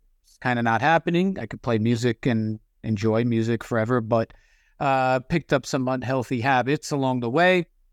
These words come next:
and, uh, dove into fitness and health to sort of,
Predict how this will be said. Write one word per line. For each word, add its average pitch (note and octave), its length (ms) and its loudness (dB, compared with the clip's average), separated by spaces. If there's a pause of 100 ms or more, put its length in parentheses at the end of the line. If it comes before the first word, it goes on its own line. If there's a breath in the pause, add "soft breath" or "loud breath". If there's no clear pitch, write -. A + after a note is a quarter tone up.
(220)
and, B2 340 -2
uh, A#2+ 280 2 (960)
dove E3 320 2
into D3 300 0
fitness C#3 560 -4
and A#2 120 -4
health B2+ 380 -4
to B2 140 -6
sort B2+ 280 -2
of, A#2 240 -6